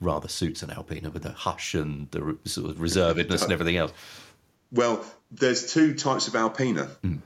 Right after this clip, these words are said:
Speaker 2: Of course, there's the, there's the original stuff that they were turning out in the sort of mid eighties, which, which is everything but, uh, you know, smooth and, and elegant and, and refined, which is what they later sort of pick, pick, pick, picked up that type of client.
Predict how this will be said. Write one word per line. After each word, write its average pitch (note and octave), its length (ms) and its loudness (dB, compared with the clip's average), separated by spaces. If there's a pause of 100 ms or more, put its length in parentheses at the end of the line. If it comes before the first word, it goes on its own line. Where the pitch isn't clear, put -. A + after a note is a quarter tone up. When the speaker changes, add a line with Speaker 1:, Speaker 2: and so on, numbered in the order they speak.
(460)
Speaker 2:
Of F#2 120 -8
course, G#2 220 4
there's A2 240 2
the, G#2 220 4
there's G#2 240 2
the G#2 120 2
original G#2+ 420 2
stuff F2 300 -2
that F#2 60 -6
they F2 120 2
were F2 100 0
turning F2 320 -2
out F2 240 0
in E2+ 180 -2
the E2+ 120 -2
sort F2 180 -2
of D#2+ 160 -4 (280)
mid F2+ 200 2
eighties, D2 460 0
which, - 380 0 (140)
which F#2 160 -2
is F#2+ 100 0
everything E2+ 400 0
but, E2 340 0 (880)
uh, D2 280 0 (160)
you F2 100 -2
know, C#2+ 180 0
smooth D2+ 480 0
and, D2 180 -2
and D#2 440 -4
elegant D2+ 540 0
and, D2 380 -4
and D2+ 120 -8
refined, D2 420 -2
which D2+ 160 -4
is D#2 160 -6
what E2 160 2
they D#2+ 80 2
later D#2+ 400 0
sort D2 200 -4
of C#2+ 120 -10
pick, - 280 -8
pick, - 260 -4
pick, - 200 -2
picked - 240 -2
up E2 140 -2
that D#2 160 -2
type D#2 240 -4
of E2+ 60 -8
client. D#2 320 -2